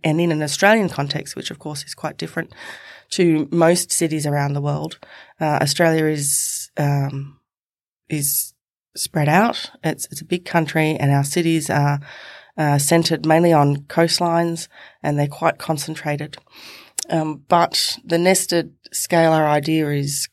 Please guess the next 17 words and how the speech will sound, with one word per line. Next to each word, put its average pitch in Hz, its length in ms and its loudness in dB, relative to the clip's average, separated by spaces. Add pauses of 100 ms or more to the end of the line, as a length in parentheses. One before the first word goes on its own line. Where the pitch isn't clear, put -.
critically 196 400 0
important 151 440 -4
everywhere, 156 600 0 (240)
but 147 120 -4
especially 170 460 2
in 147 80 2
Australia 139 460 -2
because 143 360 -8
we 147 120 -4
rely 147 300 -2
so 147 200 -4
heavily 156 300 -2
on 143 160 -2
our 143 120 -2
rural 151 300 -8
and 147 100 -6
regional, 156 540 -4